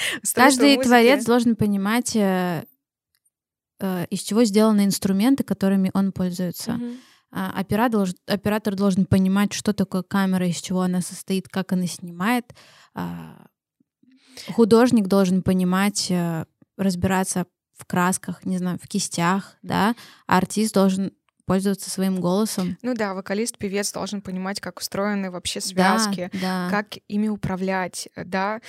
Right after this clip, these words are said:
Speaker 1: а, какие техники можно принимать, э, применять и принимать.
Speaker 2: Да.
Speaker 1: <laughs> Да.
Speaker 2: Да.
Speaker 1: А, как в целом этим пользоваться? Да, нужно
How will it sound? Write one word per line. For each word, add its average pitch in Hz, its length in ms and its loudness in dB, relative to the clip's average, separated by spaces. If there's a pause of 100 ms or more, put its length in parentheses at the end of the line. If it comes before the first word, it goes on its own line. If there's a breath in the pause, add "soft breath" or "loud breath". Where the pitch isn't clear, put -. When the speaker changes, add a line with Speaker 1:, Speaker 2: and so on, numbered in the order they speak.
(220 loud breath)
Speaker 1:
а, 175 460 -8
какие 214 240 -8
техники 208 400 -8
можно 196 300 -8
принимать, 185 680 -8
э, 180 440 -12 (180)
применять 190 580 -4 (280)
и - 140 -16
принимать. 196 580 -4
Speaker 2:
Да. 220 80 -2
Speaker 1:
<laughs> 403 340 0
Да. 262 240 4 (600 loud breath)
Speaker 2:
Да. 208 240 -4
Speaker 1:
А, 190 60 -12 (240 loud breath)
как 247 200 -2
в - 40 -16
целом 233 300 -2
этим 214 220 -10
пользоваться? 214 640 -6
Да, 190 480 -6
нужно 233 800 -6